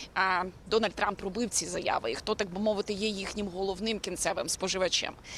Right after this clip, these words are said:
Чи говорив він це для Путіна, наприклад, щоб той послухав і зробив якісь для себе висновки? Чи говорив він, а, це для європейських лідерів, для світових лідерів,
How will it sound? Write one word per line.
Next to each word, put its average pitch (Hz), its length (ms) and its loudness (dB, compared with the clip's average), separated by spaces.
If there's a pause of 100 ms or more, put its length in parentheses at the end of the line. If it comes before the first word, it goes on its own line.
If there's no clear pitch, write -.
(180)
Чи - 140 2
говорив 214 320 4
він 262 140 2
це 262 180 4
для 240 200 2
Путіна, 240 520 0
наприклад, 156 500 0
щоб - 200 4
той 202 320 6 (360)
послухав 226 720 4 (240)
і 185 220 2
зробив 196 340 2
якісь 175 280 0
для 185 120 2
себе 190 280 6
висновки? 180 540 -2 (280)
Чи 185 140 2
говорив 180 340 6
він, 254 280 6
а, 214 180 8
це 240 340 6 (100)
для 202 380 6
європейських 208 840 2
лідерів, 170 380 -2
для 180 120 2
світових 185 540 2
лідерів, 208 320 4